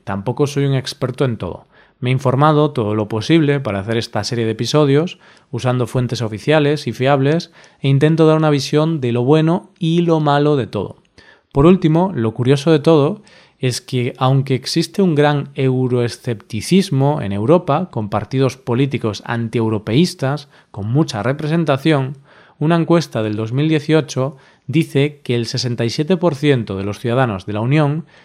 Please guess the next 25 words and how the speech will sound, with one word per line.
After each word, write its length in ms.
cree 360
que 140
su 180
país 480
se 240
ha 60
beneficiado 680
de 200
ser 220
miembro 400
de 160
ella, 280
y 100
el 100
sesenta 440
por 140
ciento 420
considera 640
que 380
ser 260
miembro 560
de 140
la 100
Unión 200
Europea 580